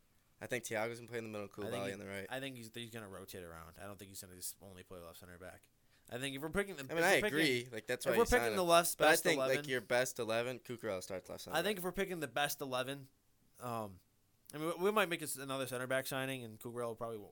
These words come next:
Speaker 2: won't play left back at that point.
Speaker 1: Yeah.
Speaker 2: So we're probably going to. It's, um, I don't know who it's gonna be, but we've been linked with half the fucking country, like, half the
Speaker 1: You've been
Speaker 2: world
Speaker 1: linked
Speaker 2: by
Speaker 1: with
Speaker 2: now.
Speaker 1: the, everyone,
Speaker 2: Yeah.
Speaker 1: bro.
Speaker 2: But in my opinion, the best combined, what reason why I think Chelsea's gonna, gonna pi-,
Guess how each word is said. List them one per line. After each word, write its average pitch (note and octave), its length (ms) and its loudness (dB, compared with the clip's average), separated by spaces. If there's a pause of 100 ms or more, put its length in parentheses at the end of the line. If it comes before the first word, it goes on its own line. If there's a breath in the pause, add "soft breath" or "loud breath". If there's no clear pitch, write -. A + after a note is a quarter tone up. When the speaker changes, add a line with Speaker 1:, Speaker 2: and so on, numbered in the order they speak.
Speaker 2:
won't A#2 220 -12
play B2+ 140 -4
left C3 200 -2
back C3 180 -6
at A#2+ 80 -16
that B2+ 160 -4
point. A2+ 140 -8
Speaker 1:
Yeah. F#2 60 -4
Speaker 2:
So A2+ 100 -6
we're A2+ 100 -10
probably C#3 320 -2
going A2 280 -14
to. A#2 180 -10
It's, A2+ 160 -12
um, A2 120 -12
I G#2 40 -10
don't B2+ 100 -10
know A#2+ 60 -14
who A#2+ 60 -12
it's A2 100 -10
gonna F2 140 -14
be, G2+ 280 -12 (140)
but F#2 160 -10
we've G#2 140 -14
been A2+ 100 -16
linked A2 160 -16
with G#2+ 100 -12
half G#2 220 -6
the G2 80 -18
fucking F#2 260 -18
country, F#2 440 -16 (480 soft breath)
like, G2+ 100 -10
half G#2+ 160 -6
the - 80 -8
Speaker 1:
You've A#2+ 80 -4
been A#2+ 120 0
Speaker 2:
world A2 160 -4
Speaker 1:
linked - 20 -8
Speaker 2:
by F#2 60 -8
Speaker 1:
with F#2 60 -8
Speaker 2:
now. F#2+ 140 -10 (220)
Speaker 1:
the, - 60 -8
everyone, F#2 280 -10
Speaker 2:
Yeah. E2 120 -8
Speaker 1:
bro. - 100 -16 (300 soft breath)
Speaker 2:
But D3 100 2
in D#3 80 2
my G3 80 8
opinion, F3+ 240 0
the D#3 80 -12
best G#3 220 2
combined, F3 280 0
what D3+ 200 -4
reason A3 240 0
why G#3 100 6
I - 40 4
think F#3+ 220 -6 (180)
Chelsea's D3 420 -2
gonna, C#3 200 -8 (580)
gonna C3 220 -4
pi-, - 180 -10